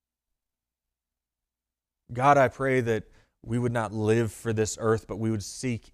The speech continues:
eternity, that we would seek to follow you, that we would seek to live for you, to sa-, sacrifice everything we have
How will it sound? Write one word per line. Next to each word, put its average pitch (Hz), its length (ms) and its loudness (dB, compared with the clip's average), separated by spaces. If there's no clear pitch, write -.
eternity, 104 800 -8
that 110 80 -4
we 110 80 2
would 117 100 2
seek - 360 -4
to 123 120 -8
follow 131 480 0
you, 117 360 -2
that 101 120 -6
we 113 80 -6
would 110 140 -6
seek - 300 -8
to 104 280 -6
live 127 320 2
for 127 180 -4
you, 92 380 -2
to - 80 -12
sa-, 135 420 -4
sacrifice 135 680 2
everything 135 500 -2
we 120 140 -6
have 104 480 -4